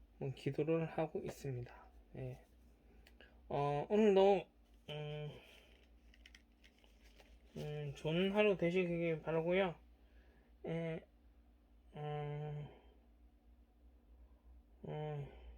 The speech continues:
열두 제자를 부르사 둘씩, 둘씩, 어, 보내시며, 어, 더러운 귀신을, 어,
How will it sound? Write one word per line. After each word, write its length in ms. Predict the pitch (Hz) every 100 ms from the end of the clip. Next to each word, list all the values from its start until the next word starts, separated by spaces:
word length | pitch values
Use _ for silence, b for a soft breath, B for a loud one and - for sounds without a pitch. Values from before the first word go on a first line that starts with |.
| B B - -
열두 340 | 170 185 226
제자를 520 | 214 208 208 202 196
부르사 760 | 180 180 185 180 180 170 160 151 -
둘씩, 580 | 160 160 - 202 196 -
둘씩, 500 | 165 156 - 202 208 b b b b b - -
어, 100 | 147 -
보내시며, 840 | 156 170 175 170 - 185 214 233 - - -
어, 540 | 165 151 151 151 151 151 - - _ - _ _ - - - - - - - -
더러운 520 | 147 156 180 190 190
귀신을, 680 | 165 156 185 190 214 220 220 - - - - - - - -
어, 1400 | 160 151 151 151 151 156 156 156 156 156 156 156 160